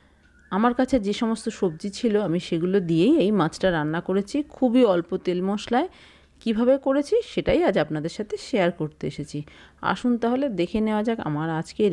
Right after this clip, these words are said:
এই ছোট মাছের চচ্চড়ির রেসিপি। এখানে দেখুন কিছু সবজি আর মাছ আমি কেটে ধুয়ে জল ঝরিয়ে নিয়েছি। এখানে আমি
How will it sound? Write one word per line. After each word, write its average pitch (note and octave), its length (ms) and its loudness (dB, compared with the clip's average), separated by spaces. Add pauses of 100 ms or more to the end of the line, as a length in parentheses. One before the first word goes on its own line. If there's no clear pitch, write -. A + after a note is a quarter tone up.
এই D#4 60 2 (520)
ছোট G#3+ 260 0 (160)
মাছের G3 320 0 (140)
চচ্চড়ির F3 560 0 (120)
রেসিপি। D3+ 440 -2 (2500)
এখানে C#4+ 300 4
দেখুন C4+ 220 2 (380)
কিছু A#3+ 200 -2 (120)
সবজি G#3 380 2 (120)
আর G#3 60 2 (140)
মাছ F#3+ 200 2 (100)
আমি G#3+ 120 0 (120)
কেটে F3+ 240 2 (120)
ধুয়ে F#3+ 200 2 (120)
জল G3 200 6
ঝরিয়ে E3+ 400 0
নিয়েছি। D3+ 380 -2 (640)
এখানে B3 320 0
আমি A#3 120 0